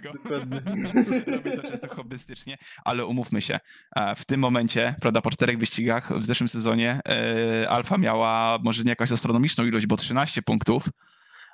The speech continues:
Speaker 1: a, które należały do Kimiego. W-, tak, e, tak, po czterech wyścigach to były punkty tylko Kimiego,
Speaker 2: Mhm.
Speaker 1: dopiero w
Speaker 2: Tak,
Speaker 1: Austrii
Speaker 2: tak.
Speaker 1: to był Giovinazzi, a w tym momencie mamy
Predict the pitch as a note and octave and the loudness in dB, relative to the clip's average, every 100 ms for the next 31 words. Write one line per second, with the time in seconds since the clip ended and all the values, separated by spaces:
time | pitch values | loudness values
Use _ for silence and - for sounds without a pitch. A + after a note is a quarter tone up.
0 | - G#2 G#2+ G#2+ G#2+ A2 - B2 A#2+ A#2 | 0 2 4 2 2 2 2 4 4 2
1 | A2+ A2 A2+ D3 C3 A#2+ D#3 - _ _ | 2 2 2 2 2 2 0 -4 _ _
2 | _ _ _ - - _ - A2 A2+ - | _ _ _ -6 -6 _ 0 2 2 0
3 | - - B2 A#2 A2+ - A#2 - - A#2+ | -4 0 2 2 -2 0 0 0 0 2
4 | A#2+ A2 G#2+ G#2+ A2 G#2 - G#2+ G#2+ G#2+ | 2 2 0 2 2 2 0 0 2 2
5 | G2+ G#2 G2 - D#3+ G#2 G#2 A2 C3 C3 | 2 2 2 0 0 -2 -4 -2 -2 -2
6 | A#2+ G#2+ A2 - - - B2 A#2 A#2 A2 | -6 -6 -12 -12 -20 -12 -8 -4 -4 -2
7 | - C#3 - - - B2 C3 C3 A#2+ C3+ | -2 -2 -4 -12 -2 0 2 4 2 2
8 | C3 B2 | 2 2